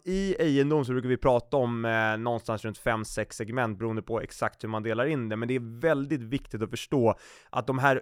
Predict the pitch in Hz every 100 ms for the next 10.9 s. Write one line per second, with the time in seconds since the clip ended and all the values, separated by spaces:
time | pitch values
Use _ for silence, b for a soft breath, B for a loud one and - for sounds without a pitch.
0 | - 170 156 131 147 131 - 135 147 175
1 | 160 - 117 117 117 135 - - - 139
2 | 123 - - 127 117 110 110 113 123 120
3 | 131 120 104 117 107 - 101 104 104 -
4 | 156 131 101 110 120 117 120 151 131 143
5 | 110 131 110 113 110 120 127 117 135 110
6 | 120 135 131 123 - 127 117 104 107 -
7 | 110 170 185 - 175 160 B B - 127
8 | 127 156 156 143 151 151 139 b b -
9 | 135 135 135 - 147 139 131 - 131 127
10 | 127 120 120 117 - 123 120 117